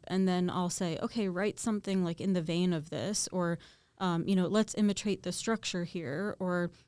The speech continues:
the voice, or, you know, whatever it is, or I'll give them, like, a more specific prompt.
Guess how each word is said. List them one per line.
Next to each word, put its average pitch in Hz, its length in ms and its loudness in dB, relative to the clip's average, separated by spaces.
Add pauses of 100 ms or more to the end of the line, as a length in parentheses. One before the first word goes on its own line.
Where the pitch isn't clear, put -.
(140)
the 202 80 -2
voice, 185 640 2
or, 175 400 0
you 185 140 -4
know, 175 80 2
whatever 185 420 0
it 156 80 -2
is, 156 240 -2
or 185 80 0
I'll 180 100 0
give 175 220 -2
them, 180 220 2
like, 170 160 -2
a 185 60 0
more 175 200 2
specific - 720 -4
prompt. 190 540 -4